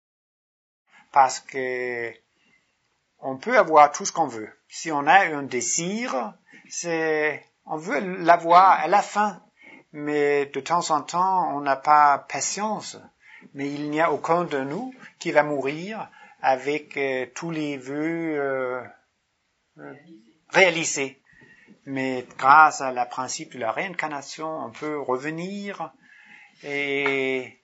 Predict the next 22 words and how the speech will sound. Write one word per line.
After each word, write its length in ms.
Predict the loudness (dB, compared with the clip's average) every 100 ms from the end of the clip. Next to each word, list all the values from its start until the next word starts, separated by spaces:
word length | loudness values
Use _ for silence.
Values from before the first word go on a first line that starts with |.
| _ -12
ça 180 | -4
veut 140 | -4 -4
dire, 360 | -2 -2 -2 -8 -20 -20 _
c'est, 320 | -12 -4 -2 0
c'est, 200 | -2 -2
c'est 380 | -4 -2 0
très, 280 | 2 4 4
c'est 200 | 4 2
très 220 | 8 6
béni. 440 | 6 2 2 0 -2 -12 -18 -20 -20 _ _ _ _ _ _ _ -2
Les 200 | 0 2
désirs 540 | 0 0 -2 0 2
et 60 | 2
les 140 | 0
vœux, 220 | -2 -6
c'est 200 | -6 -4
le 80 | -4
mo-, 180 | -2 -4
moteur 480 | -4 -4 6 6 8
dans 160 | 4
la 160 | 2 0
vie. 260 | -2 -12